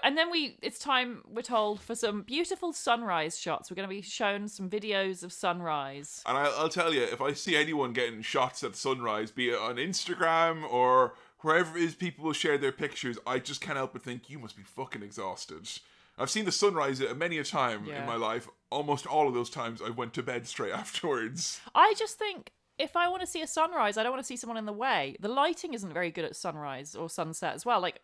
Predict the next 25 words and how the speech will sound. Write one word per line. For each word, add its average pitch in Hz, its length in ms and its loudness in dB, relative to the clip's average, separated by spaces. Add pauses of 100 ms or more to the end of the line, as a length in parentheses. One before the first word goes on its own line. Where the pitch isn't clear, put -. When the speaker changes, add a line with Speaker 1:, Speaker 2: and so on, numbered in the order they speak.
Speaker 1:
golden 277 320 2
hour 170 240 0
is 160 140 -6
much - 280 -6
better. - 520 -10
Speaker 2:
There's 202 160 -4
a 214 40 6
lot 269 260 4
that 370 100 0
happens 302 460 0
here, 131 520 0
and 135 100 2
I, 165 100 0
I 170 100 0
hate, 202 280 -4
hate 196 220 -4
to, 165 220 -4
to - 80 -14
call 139 280 0
W 131 260 -4
W 120 140 0
F - 140 -2
divas, 110 760 -6
uh, 98 300 -8 (240)
i-, - 40 -10